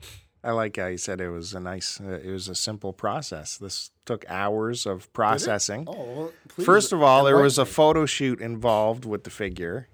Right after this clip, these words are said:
Speaker 1: Not just, you know, take a little quick snapshot. There was a photo shoot involved, tripods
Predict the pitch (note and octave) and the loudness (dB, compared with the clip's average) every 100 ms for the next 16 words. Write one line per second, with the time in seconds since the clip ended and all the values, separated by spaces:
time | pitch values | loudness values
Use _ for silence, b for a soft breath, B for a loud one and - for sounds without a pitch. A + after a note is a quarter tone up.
0 | _ B2+ C3 C#3 B2 C3 A#2 - C3+ A2+ | _ -8 -2 -2 -2 -4 -4 -6 -6 -2
1 | G#2 G2+ G2 _ _ _ _ _ _ - | -2 -2 -6 _ _ _ _ _ _ -6
2 | C3 A#2+ B2 A#2 A2 - B2 - - A#2+ | -6 -4 -4 -4 -6 -6 -6 -6 -8 -6
3 | D3 - G#2 F#2+ A#2 G#2 G#2+ A#2+ - B2 | -6 -4 -2 -2 -2 -4 -6 -6 -2 -2
4 | A#2+ A2 A#2+ G#2+ G#2 G2 F#2 G2+ - _ | -2 -6 -8 -8 -8 -4 -2 -4 -8 _
5 | - C#3+ C3 A#2+ A#2 G#2 B2+ C#3+ | -8 -4 -4 -4 -4 -4 -6 -10